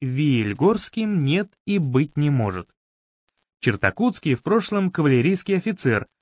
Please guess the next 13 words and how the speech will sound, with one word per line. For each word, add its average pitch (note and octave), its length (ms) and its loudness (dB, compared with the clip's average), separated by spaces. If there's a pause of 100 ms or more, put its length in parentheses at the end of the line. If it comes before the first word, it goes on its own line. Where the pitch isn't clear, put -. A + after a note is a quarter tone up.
(100)
вынужденный C3 600 2
выйти C3 280 0
в G#2 80 -2
отставку G#3+ 760 -4
из-за E3 320 0
неприятной D#3+ 640 -2
истории G#2 560 -2 (340)
и D3 100 0
продолжающий B2 1000 -2
носить A#2 440 -4
шпоры B2+ 460 -2
при B2+ 180 -2
фраке. - 440 -4